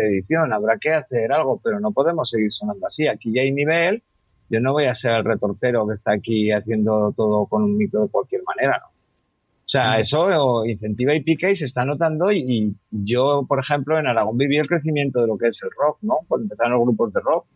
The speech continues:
Speaker 1: empezamos aquí, éramos unos niñatos, no te das ni puta idea. Muchas veces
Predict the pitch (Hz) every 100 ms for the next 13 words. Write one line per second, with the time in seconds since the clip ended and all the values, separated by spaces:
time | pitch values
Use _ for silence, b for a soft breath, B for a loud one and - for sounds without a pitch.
0 | _ _ - 175 - 101 101 120 113 123
1 | 113 117 143 175 175 147 110 139 190 107
2 | 104 131 139 - 143 151 170 127 147 160
3 | 113 117 131 135 147 175 180